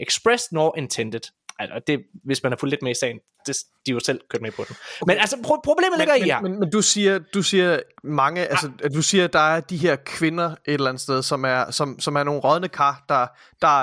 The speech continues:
Speaker 2: øh, altså, og det er bare der, den generalisering, tror jeg bare ikke helt, jeg kan hoppe med på. Ja, du kan da
Speaker 1: Nej.
Speaker 2: godt finde de her mærkelige cases med en kvinde, øh, som, som absolut vil,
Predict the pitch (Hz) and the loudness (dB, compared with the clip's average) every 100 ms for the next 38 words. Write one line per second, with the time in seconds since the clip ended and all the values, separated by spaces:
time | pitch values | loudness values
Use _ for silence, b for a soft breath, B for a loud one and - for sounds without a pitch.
0 | 127 123 123 - 135 139 143 175 175 170 | 2 -2 -6 -8 -4 -2 0 2 2 2
1 | 190 147 - _ 196 190 190 165 151 - | 0 -2 -12 _ 0 0 2 2 2 0
2 | 175 139 147 135 151 - 165 131 131 123 | -2 0 0 2 0 -2 -2 -4 -4 -4
3 | 147 135 147 160 170 165 156 185 - 185 | -2 -2 0 0 0 0 0 0 0 0
4 | 175 165 160 139 151 165 135 165 170 160 | 0 0 2 2 -2 -4 -4 0 0 0
5 | - B B - 175 170 185 175 180 175 | -4 B B -4 -2 0 0 0 0 2
6 | 143 131 151 143 123 156 131 151 175 151 | 2 0 -4 -4 -2 0 2 0 -2 -2
7 | 165 147 | 2 2